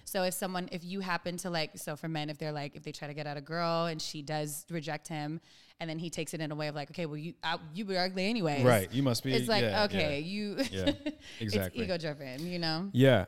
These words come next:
Speaker 2: I was, I was gonna ask you something too, and I, I, I wanna hear your thought on this. Okay. So, um,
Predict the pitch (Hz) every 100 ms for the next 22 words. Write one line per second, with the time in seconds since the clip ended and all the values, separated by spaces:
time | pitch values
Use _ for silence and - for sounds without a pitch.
0 | - 127 139 143 156 170 - 165 - 131
1 | 120 104 98 92 120 98 92 104 95 -
2 | 101 117 131 101 101 95 92 92 92 95
3 | 95 95 92 95 92 - - 135 107 98
4 | 117 - 131 120 117 113 107 104